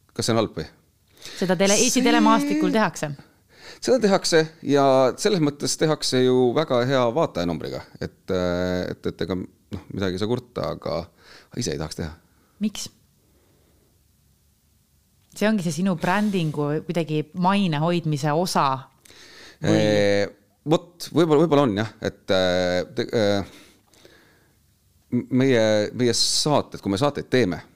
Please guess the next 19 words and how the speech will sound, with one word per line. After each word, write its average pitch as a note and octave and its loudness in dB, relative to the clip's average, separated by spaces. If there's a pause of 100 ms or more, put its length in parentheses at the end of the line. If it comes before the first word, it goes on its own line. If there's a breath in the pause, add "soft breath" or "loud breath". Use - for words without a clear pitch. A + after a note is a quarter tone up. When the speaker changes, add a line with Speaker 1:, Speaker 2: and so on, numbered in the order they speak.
(260 soft breath)
Speaker 2:
Mhm. D#3+ -4 (140)
Speaker 1:
ja, F#2 -2 (180)
ja F2+ 0
kui F2 -4
me G2 -2
isegi F#2+ -2
teeme F2+ -2 (360)
realityt, - -4 (880 soft breath)
siis - -10
me F2+ -4
tahame, B2+ -2
et - -10
need F2+ -6
inimesed, A2+ -2
kes - -8
meie E2 -4
saadetes E2 -6
on, C3+ 0 (120)
Speaker 2:
Mhm. D#3+ -6